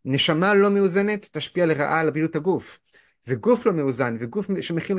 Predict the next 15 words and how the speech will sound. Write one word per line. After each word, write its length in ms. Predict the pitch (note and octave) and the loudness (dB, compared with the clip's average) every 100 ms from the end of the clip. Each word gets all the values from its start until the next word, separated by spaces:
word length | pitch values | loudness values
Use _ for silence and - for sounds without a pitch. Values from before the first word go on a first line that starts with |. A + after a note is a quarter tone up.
| F3+ | 0
רעלים, 220 | F3+ G#3 | 2 0
משפיע 280 | D3+ - F3 | -4 -2 -2
גם 160 | D3 | 0
על 60 | C#3+ | -2
הנשמה 380 | B2+ A#2+ A#2+ A#2+ | -4 -6 -6 -4
שלנו 320 | B2 G#2+ A2 | -4 -4 -2
ועל 100 | B2 | -2
הנפש 380 | B2+ C3+ A#2+ - | 0 -2 -4 -6
שלנו. 320 | G#2+ F#2+ F#2 F2+ _ _ _ _ C3+ | -4 -6 -8 -14 _ _ _ _ -6
לכן 240 | C3+ G3+ | 0 0
צריך 180 | G3+ E3+ | 0 -2
את 40 | |
שני 160 | - F#3 | -2 -2
תהליכי 380 | F3+ D3 - E3 | 0 -2 -2 -4
הניקוי, 520 | C3 A#2+ G3+ G3 | -4 -2 0 0